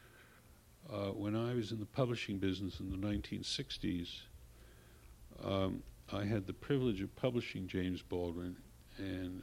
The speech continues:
uh, working as his editor for a couple of his books.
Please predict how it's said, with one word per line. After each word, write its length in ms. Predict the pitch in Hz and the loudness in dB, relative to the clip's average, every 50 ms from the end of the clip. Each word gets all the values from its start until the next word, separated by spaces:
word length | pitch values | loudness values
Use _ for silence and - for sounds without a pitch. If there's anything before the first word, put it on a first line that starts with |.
| - - | -8 -6
uh, 280 | 98 95 92 90 90 87 - | -6 -4 -4 -4 -4 -4 -4
working 460 | 98 95 98 - - - 98 90 92 | -2 -2 -4 -4 -4 -6 -4 -2 -2
as 120 | 92 90 - | -2 -2 -4
his 180 | 92 92 - - | -6 -6 -4 0
editor 500 | 104 98 98 101 95 - - - 107 104 - - - - - - - - | 0 0 0 0 -2 -4 -6 -8 -8 -8 -10 -16 -20 -20 -18 -18 -18 -18
for 100 | - - - - | -18 -18 -16 -4
a 40 | - | 2
couple 240 | - 107 - - - | 2 2 2 2 -6
of 60 | 92 | -4
his 140 | 90 87 - | -4 -4 -6
books. 540 | - - - 87 87 - - - - - | -6 -4 -4 -4 -4 -4 -8 -10 -10 -10